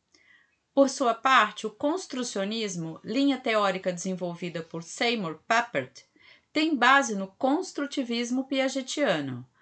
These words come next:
mas desloca-se das metas educacionais propostas por Piaget,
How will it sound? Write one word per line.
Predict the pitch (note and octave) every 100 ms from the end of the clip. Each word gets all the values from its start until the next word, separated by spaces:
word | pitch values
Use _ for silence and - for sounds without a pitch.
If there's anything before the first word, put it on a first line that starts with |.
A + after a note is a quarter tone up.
| _ _
mas | G3 B3+ A#3+
desloca-se | A3 D4 A#3+ G#3+ A3+ B3+ E4+ F4 E3+ - D#3
das | E3 A#3 A#3
metas | G#3+ A#3 B3 B3 F3 E3+
educacionais | E3+ F#3+ E3 F3 E3 D#3 D#3
propostas | - F3+ - G3+ A3+ G#3+ - D3+ -
por | - A3 G#3+
Piaget, | F#3 E3+ E3 E3 D#3+ G3+